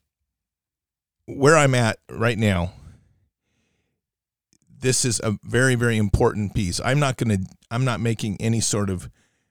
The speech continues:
judgments or issues around what Q is or isn't. Okay? All I'm telling you is it's coming, it's back.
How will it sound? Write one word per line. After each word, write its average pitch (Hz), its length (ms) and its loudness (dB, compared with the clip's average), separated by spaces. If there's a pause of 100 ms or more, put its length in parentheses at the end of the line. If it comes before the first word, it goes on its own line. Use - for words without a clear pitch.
(320)
judgments 110 560 -2
or 98 120 -2
issues 101 640 0
around 95 480 0
what 98 460 -4
Q 110 260 0
is 104 200 0
or - 140 -4
isn't. 92 500 -4 (460)
Okay? 92 380 -4
All 117 200 0
I'm 113 160 0
telling 110 360 0
you 92 120 0
is 92 200 -2
it's - 340 -6 (220)
coming, 110 360 0
it's 101 200 -4
back. - 500 -6